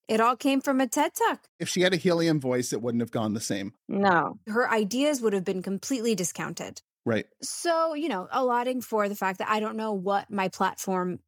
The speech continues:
Speaker 1: would be, I'm gonna say, to be limited in that way, I'm gonna say ten million dollars. Because I don't know.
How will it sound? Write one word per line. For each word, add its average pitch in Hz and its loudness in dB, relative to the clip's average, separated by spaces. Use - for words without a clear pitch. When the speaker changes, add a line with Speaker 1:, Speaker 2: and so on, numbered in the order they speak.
Speaker 1:
would 185 -2
be, 202 -2
I'm 294 0
gonna 392 2
say, 208 0
to 208 -4
be 240 4
limited 233 2
in 254 2
that 220 2
way, 180 -2
I'm 233 2
gonna 285 2
say 226 2
ten 214 2
million 196 2
dollars. 156 -4
Because 262 0
I 285 4
don't 285 2
know. 208 0